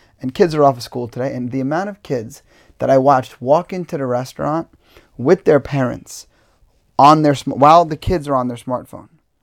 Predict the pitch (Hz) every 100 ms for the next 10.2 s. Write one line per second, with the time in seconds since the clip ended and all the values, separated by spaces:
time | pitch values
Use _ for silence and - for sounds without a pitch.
0 | _ _ 127 127 127 - - 180 233 147
1 | 85 _ _ _ _ _ _ _ - 160
2 | 135 139 196 185 - 170 - 196 131 -
3 | _ _ _ 127 151 175 185 165 151 -
4 | _ _ 156 147 151 147 156 160 147 139
5 | 139 - 139 147 151 - - 110 120 147
6 | 175 _ _ _ _ - 127 139 131 127
7 | 127 117 110 101 135 160 175 _ _ _
8 | - 185 - _ _ 135 151 143 135 -
9 | 123 113 113 107 - 131 135 - - _
10 | _